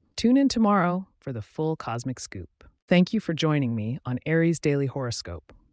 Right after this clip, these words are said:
If you have questions or themes we would like for us to address in the horoscope,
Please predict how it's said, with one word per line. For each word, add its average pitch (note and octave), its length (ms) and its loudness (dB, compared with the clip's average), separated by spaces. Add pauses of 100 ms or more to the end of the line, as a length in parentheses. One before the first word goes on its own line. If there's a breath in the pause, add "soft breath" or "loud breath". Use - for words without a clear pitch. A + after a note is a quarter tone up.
(120)
If - 120 -8
you D3+ 100 0
have B2+ 120 -4
questions F3+ 580 2
or D3+ 120 0
themes C3+ 600 2
we C#3 80 -6
would C3+ 140 -4
like D3+ 260 2
for D#3 200 -2
us C#3+ 160 -2
to C#3 160 -6
address D3 420 0
in D#3 80 -2
the C#3+ 80 -4
horoscope, C#3 640 -6